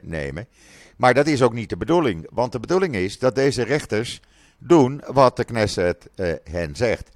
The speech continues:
En dat betekent dat zodra Netanyahu dan voor die ene, eh, overgebleven, eh, aanklacht, eh,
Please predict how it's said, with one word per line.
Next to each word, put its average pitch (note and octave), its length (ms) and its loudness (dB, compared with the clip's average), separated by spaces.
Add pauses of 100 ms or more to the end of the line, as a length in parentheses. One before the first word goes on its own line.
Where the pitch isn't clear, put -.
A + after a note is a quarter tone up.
(400)
En A2+ 140 -6
dat A#2+ 100 -2
betekent B2+ 760 -2
dat A2 320 2
zodra G#2+ 600 4
Netanyahu G2 760 0
dan F2 220 -2
voor G#2 180 -6
die F2 260 -8
ene, G2 460 -2 (160)
eh, D#2+ 360 -4
overgebleven, F2 920 -2 (580)
eh, D#2+ 600 0
aanklacht, G#2 760 -2
eh, - 100 -14